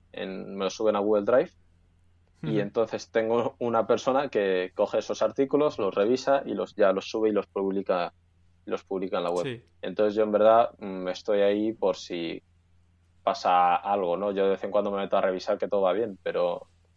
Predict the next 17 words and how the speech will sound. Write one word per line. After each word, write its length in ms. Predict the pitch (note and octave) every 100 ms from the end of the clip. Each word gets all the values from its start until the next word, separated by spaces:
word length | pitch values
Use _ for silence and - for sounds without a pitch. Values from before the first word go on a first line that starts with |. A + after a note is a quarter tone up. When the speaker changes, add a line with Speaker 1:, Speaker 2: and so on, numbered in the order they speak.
| -
Speaker 1:
pero 140 | C3+ F#2
en 60 |
Speaker 2:
Ujú. 40 | -
Speaker 1:
general 300 | G2 G#2 A2
yo 100 | G#2+
me 100 | G2+
dedico 260 | F#2+ F#2
poco 200 | F#2+ F2+
ahora 240 | F2 E2+ E2+ -
a 80 | F#2+
supervisar 460 | - F#2+ F#2+ F#2+
los 140 | F#2+ F#2
nichos 300 | G2+ A#2 -
y 40 |
me 100 | F#2
dedico 240 | F#2 G2 G2+
más 300 | G#2 A2